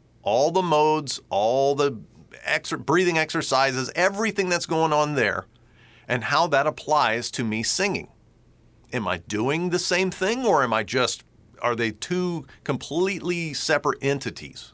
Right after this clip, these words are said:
Am I just gonna just <laughs> do something completely different when I sing and fail? Or am I going to make this stuff actually work for me?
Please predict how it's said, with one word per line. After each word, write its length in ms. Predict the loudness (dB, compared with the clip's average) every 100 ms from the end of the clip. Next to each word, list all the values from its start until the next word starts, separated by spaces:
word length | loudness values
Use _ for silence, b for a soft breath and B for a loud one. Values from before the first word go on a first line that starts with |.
| -6
Am 120 | -4
I 60 | -2
just 200 | -2 -2
gonna 220 | -2 -2
just 200 | -4 -8 -14 _ _ _
<laughs> 480 | _ _ -14 -8 -4
do 140 | -2 0
something 300 | 0 0 -2
completely 520 | -2 0 0 0 0
different 320 | 0 0 -2
when 120 | -2
I 80 | -2
sing 440 | 0 0 -2 -2 -10 B B B B B -4
and 240 | -2 -2
fail? 460 | 0 2 2 -2 -12 _
Or 440 | 2 4 4 2
am 140 | 0 0
I 100 | -2
going 300 | -2 -2 -2
to 120 | -4
make 260 | -4 -4 -2
this 180 | -2
stuff 420 | 0 0 0 -2 -2
actually 680 | -2 -2 -4 -4 -2 -4 -6 b b -12
work 380 | 0 0 0 -4
for 280 | -2 0
me? 220 | -2 -8